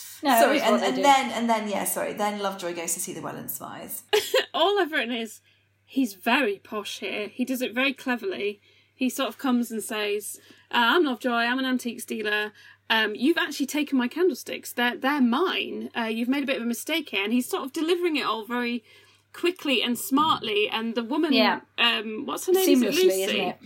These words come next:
Speaker 2: Lucy.
Speaker 3: She, she really get, it really gets her back up, and she starts
Speaker 1: Yeah.
Speaker 3: getting really worried, and she won't let him in, and she says, "Oh no, the candlesticks are still at the police station. We know they're not."
Speaker 1: No,
Speaker 3: So
Speaker 1: exactly.
Speaker 2: Yeah.
Speaker 1: And, and
Speaker 3: she's
Speaker 1: actually,
Speaker 3: lying.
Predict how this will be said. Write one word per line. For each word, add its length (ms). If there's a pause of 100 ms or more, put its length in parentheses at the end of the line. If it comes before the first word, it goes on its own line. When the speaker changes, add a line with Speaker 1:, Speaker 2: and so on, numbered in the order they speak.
(100)
Speaker 2:
Lucy. 680 (400)
Speaker 3:
She, 600 (120)
she 540
really 260
get, 180
it 240
really 200
gets 240
her 80
back 260
up, 80
and 80
she 140
starts 240
Speaker 1:
Yeah. 100
Speaker 3:
getting 160
really 180
worried, 380
and 220 (240)
she 180
won't 200
let 120
him 140
in, 180
and 140
she 140
says, 220
"Oh 100
no, 120
the 60
candlesticks 540
are 40
still 160
at 60
the 60
police 280
station. 360
We 120
know 160
they're 160
not." 560 (400)
Speaker 1:
No, 140
Speaker 3:
So 80
Speaker 1:
exactly. 680
Speaker 2:
Yeah. 300
Speaker 1:
And, 100
and 220
Speaker 3:
she's 220
Speaker 1:
actually, 140
Speaker 3:
lying. 500